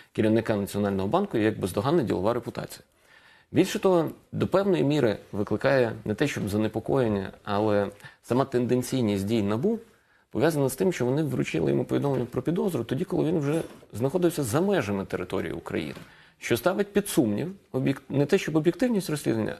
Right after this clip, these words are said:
а бажання органу досудового розслідування дійсно притягнути людину безпосередньо до відповідальності, оскільки, напевно, ми можемо допускати, що ж,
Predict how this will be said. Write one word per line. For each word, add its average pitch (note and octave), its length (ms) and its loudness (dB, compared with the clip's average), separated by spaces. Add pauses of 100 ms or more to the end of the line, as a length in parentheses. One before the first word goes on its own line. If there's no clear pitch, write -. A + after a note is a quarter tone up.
а B2+ 180 0 (240)
бажання D3+ 420 2
органу C3 360 2
досудового C3 420 0
розслідування D3 420 0
дійсно B2+ 320 -2
притягнути A#2 480 -4
людину A2+ 300 0
безпосередньо G#2+ 580 -2
до G2+ 140 0
відповідальності, G#2+ 800 -2 (360)
оскільки, - 300 0
напевно, C#3+ 520 2
ми G#2 140 0
можемо A#2+ 340 2
допускати, G#2+ 640 0 (480)
що - 160 -6
ж, E2 160 -6